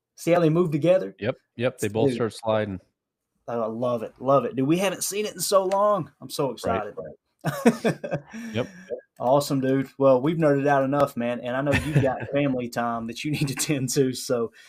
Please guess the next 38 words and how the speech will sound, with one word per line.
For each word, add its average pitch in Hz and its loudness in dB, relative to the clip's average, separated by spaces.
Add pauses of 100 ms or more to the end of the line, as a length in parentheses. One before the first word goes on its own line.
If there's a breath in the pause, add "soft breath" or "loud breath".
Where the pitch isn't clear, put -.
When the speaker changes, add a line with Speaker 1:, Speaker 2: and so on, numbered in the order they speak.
(260 loud breath)
Speaker 1:
bro, 143 6
I 147 6
can't, 147 -4
I 143 2
can't 143 -6
thank 147 -4
you 131 -2
enough. 131 0
This - -6
is 117 -8
like 127 -2
therapy 131 -2
for 127 -6
me. 135 -2
I'm 131 -2
gonna 131 -2
start 120 -4
calling 127 0
it 117 -8
Saturdays 127 -2
with 113 -6
Schlip. 131 -4 (420 soft breath)
And, 113 -4
uh, 117 -4
I'm 131 -4
gonna 131 -2
go 127 -2
ahead 123 -2
and 117 -6
cancel 131 2
the, 117 -2
the, 117 -6
uh, 113 -4 (360)
the 117 -10
therapy 127 -2
I'm 123 0
already 123 2
taking. 127 -2